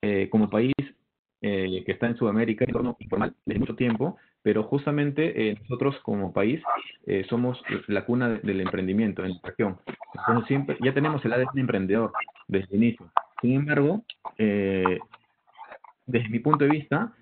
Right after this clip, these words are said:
a la, a las personas que tienen un trabajo o un emprendimiento informal, ¿se les llama emprendedores? Sí, se les llama emprendedores. Si bien es cierto, de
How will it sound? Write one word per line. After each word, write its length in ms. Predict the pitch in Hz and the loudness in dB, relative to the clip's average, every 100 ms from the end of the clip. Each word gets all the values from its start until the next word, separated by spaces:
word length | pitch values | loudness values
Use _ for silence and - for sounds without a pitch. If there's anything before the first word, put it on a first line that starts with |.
| _ _ | _ _
a 180 | 107 107 | -2 0
la, 260 | 101 98 - _ | 2 0 -4 _
a 80 | - | -4
las 120 | 101 | -4
personas 340 | - 120 139 143 | -2 -2 0 0
que 80 | 110 | 0
tienen 180 | 127 | 0
un 120 | 131 117 | 0 0
trabajo 360 | 107 117 - | 2 2 2
o 100 | 95 | 0
un 80 | 113 | 2
emprendimiento 440 | 110 101 107 117 | 2 2 2 2
informal, 480 | 131 - 98 107 135 - - _ - | 0 0 2 2 0 -4 -14 _ -2
¿se 80 | |
les 100 | 104 | -2
llama 180 | 117 135 | 0 -2
emprendedores? 580 | 127 107 101 110 131 143 - | 0 2 2 4 2 0 2
Sí, 220 | 127 95 - - - | 2 2 -2 -12 -6
se 60 | 98 | 0
les 100 | 107 | 0
llama 120 | 135 | 0
emprendedores. 500 | 135 - 113 110 - - - - | -4 -2 0 2 0 -2 -6 -2
Si 80 | 120 | 0
bien 120 | 160 | 2
es 80 | 160 | 2
cierto, 260 | 165 | 0
de 60 | - | 0